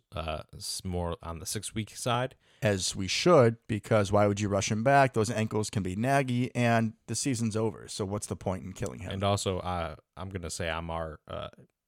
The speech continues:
Speaker 1: ankle fracture, sprain, broken expert here. I've done it three times.
Speaker 2: We gotta. He's not only the holder expert, but he's also the ankle expert. Guys,
Speaker 1: Correct.
Speaker 2: let's just
Speaker 1: Correct.
Speaker 2: all take a moment to appreciate what we have here in Luke Mueller.
Speaker 1: Yeah,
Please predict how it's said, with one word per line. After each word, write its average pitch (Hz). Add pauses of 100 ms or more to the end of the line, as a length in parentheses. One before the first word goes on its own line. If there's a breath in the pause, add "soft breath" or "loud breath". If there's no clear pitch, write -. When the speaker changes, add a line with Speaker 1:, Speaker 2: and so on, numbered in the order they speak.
(420)
Speaker 1:
ankle 92
fracture, 85
sprain, 87 (140)
broken 92
expert 110
here. 135 (280)
I've 76
done 92
it 85
three 95
times. 82 (420 loud breath)
Speaker 2:
We 127
gotta. 196 (160)
He's 120
not 160
only 139 (400)
the 104
holder 185
expert, 92
but -
he's 123
also 151
the 127
ankle 165
expert. 101
Guys, 113
Speaker 1:
Correct. 110 (240)
Speaker 2:
let's -
just 180
Speaker 1:
Correct. 165
Speaker 2:
all 139
take 135
a 120
moment 113
to 107
appreciate 104
what 127
we 123
have 117
here 95
in 98
Luke 101
Mueller. 78 (140)
Speaker 1:
Yeah, 101